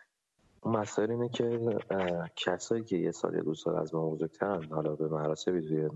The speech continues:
مدارس خودشون، اه، شروع می‌کنن که به عنوان یه دوست به همون یه سری توصیه ها کردن. اون توصیه ها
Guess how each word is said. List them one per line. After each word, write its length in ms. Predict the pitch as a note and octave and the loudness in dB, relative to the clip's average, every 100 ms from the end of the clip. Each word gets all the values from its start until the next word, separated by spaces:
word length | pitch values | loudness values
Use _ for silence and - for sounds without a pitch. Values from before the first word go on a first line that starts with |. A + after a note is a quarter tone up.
| D#2 E2 | -4 -2
مدارس 440 | E2 D#2 D2+ - | 0 -2 -2 -4
خودشون، 680 | E2 D#2 D#2 - C3 G#2+ G2+ - - - - - - _ - | 0 0 0 0 2 2 -2 -10 -10 -10 -14 -20 -20 _ -2
اه، 600 | F2+ F2 E2 E2 D#2+ E2+ - _ _ _ _ - | 0 2 2 0 0 -4 -10 _ _ _ _ -10
شروع 380 | - - G#2+ A2 | -6 0 2 2
می‌کنن 460 | A2+ - A2+ A#2 A2+ | 0 0 2 2 2
که 420 | - A2+ A2 G#2+ - | 0 2 2 -2 -2
به 80 | F#2+ | -2
عنوان 500 | F2+ F2+ F2 F2 G#2 | 0 2 2 2 2
یه 120 | A2 | 0
دوست 640 | A2 - G#2 F2+ - - - | 0 0 0 0 -4 -14 -2
به 100 | E2+ | 0
همون 220 | F2 G2+ | 2 2
یه 60 | G2+ | 2
سری 220 | G2+ G2 | 2 0
توصیه 540 | - E2 D#2 - D#2 | 0 -2 -2 -2 -2
ها 140 | D#2 D#2+ | 0 -4
کردن. 560 | - E2 - - - - _ _ _ _ _ _ _ _ - | -2 -4 -4 -4 -8 -10 _ _ _ _ _ _ _ _ -4
اون 160 | A#2 | -2
توصیه 480 | C3 G#2+ - G2 F2+ | 0 -2 0 2 2
ها 320 | F2+ A2+ F#2 | 2 2 2